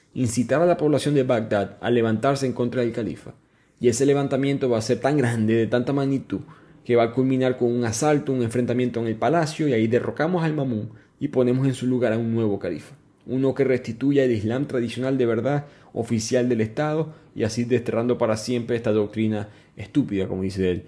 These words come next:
mutasilita, o es la palabra que utiliza él, mejor dicho. Ese nuevo ca-, califa va a ser Yavir, porque Yavir tiene, eh, forma parte de la dinastía Abbasí, tiene sentido, va a ser un, un hombre musulmán, por eso es que es tan importante que lo conviertan a musulmán.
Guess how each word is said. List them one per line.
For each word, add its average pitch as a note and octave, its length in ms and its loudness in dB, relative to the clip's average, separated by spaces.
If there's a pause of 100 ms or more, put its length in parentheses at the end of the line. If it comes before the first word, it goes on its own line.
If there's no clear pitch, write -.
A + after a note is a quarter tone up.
(300)
mutasilita, F#2+ 640 -4 (140)
o - 60 -6
es F#2+ 40 0
la F2+ 80 2
palabra F#2+ 240 0
que F2 80 -4
utiliza F2+ 280 -6
él, C2 120 -6
mejor D#2+ 180 -10
dicho. - 220 -14 (1000)
Ese C#3+ 200 2
nuevo D3+ 220 4
ca-, D3+ 120 -6 (180)
califa D#3 440 2
va A#2 120 2
a - 20 -4
ser G#2 180 -2
Yavir, F#2 380 -2 (300)
porque - 260 -2
Yavir A#2 500 0
tiene, A2+ 520 -2 (120)
eh, - 140 -6
forma A#2+ 340 -2
parte A#2+ 440 0
de A#2 180 -2
la G#2+ 80 2
dinastía G#2+ 480 -4
Abbasí, A#2+ 640 -4 (320)
tiene A2+ 260 -2
sentido, A#2 540 0
va A2+ 80 2
a - 20 -2
ser A2 160 -2
un, G#2 140 -4
un F#2 200 -6
hombre G2+ 320 0
musulmán, A#2 440 -4
por A#2 100 -2
eso G#2+ 80 -4
es G2 40 -2
que A2 40 -2
es G#2+ 60 -6
tan A2 120 -4
importante A2+ 540 -4
que A2 60 -6
lo A2 100 -4
conviertan G2+ 400 -6
a G2 40 -6
musulmán. G#2 500 -6